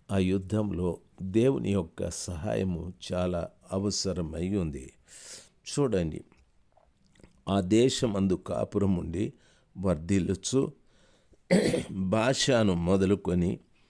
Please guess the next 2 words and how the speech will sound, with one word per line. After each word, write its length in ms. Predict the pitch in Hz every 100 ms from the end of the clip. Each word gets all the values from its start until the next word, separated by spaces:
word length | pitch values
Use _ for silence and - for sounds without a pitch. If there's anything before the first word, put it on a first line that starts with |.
| - - _ _ -
బయల్ఫె-, 1040 | 98 110 127 135 - 131 127 - _ 110 - -
బయల్ఫెర్మోను 2250 | 98 110 120 127 117 104 90 76 - _ _ _ - _ _ _ _ - 113 113 113 117 98